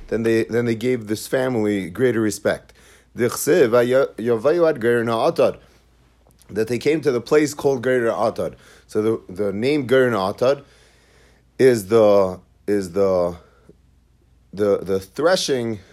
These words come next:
and the, like, the mill for the, for the thorns.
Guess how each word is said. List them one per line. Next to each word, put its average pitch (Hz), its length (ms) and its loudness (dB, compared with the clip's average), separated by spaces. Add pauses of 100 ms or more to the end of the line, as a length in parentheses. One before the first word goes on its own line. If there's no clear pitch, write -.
(140)
and 107 320 -4
the, 98 240 0
like, 95 220 -6
the 107 100 -4
mill 147 500 0 (220)
for 135 260 -2
the, 117 420 2 (120)
for 123 200 -4
the 104 80 -6
thorns. 110 580 -2